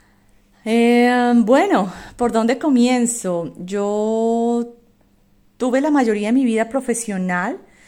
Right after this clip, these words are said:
en el área de la belleza capilar. Trabajé con empresas como L'Oréal y Vela.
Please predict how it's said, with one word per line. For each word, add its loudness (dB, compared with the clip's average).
en -2
el 0
área 0
de 0
la 0
belleza -4
capilar. -6
Trabajé -4
con -2
empresas -4
como -4
L'Oréal -2
y -6
Vela. -2